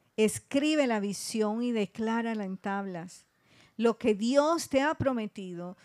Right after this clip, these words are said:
lo que Dios te ha dicho, escríbelo si aún no lo has hecho. Escribe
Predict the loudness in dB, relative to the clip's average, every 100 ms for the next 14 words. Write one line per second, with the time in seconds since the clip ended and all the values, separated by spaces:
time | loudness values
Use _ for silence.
0 | _ 6 6 6 2 2 4 4 4 0
1 | -2 -2 -4 -8 -8 -8 -8 -14 _ _
2 | -4 -2 -2 0 2 4 4 2 0 -2
3 | -4 -2 -2 -2 -2 -2 -4 -4 -2 -2
4 | -6 -4 -2 -2 -4 -6 -8 -16 _ _
5 | _ _ _ _ _ _ -8 -6 -6 -6
6 | -4 0 4 4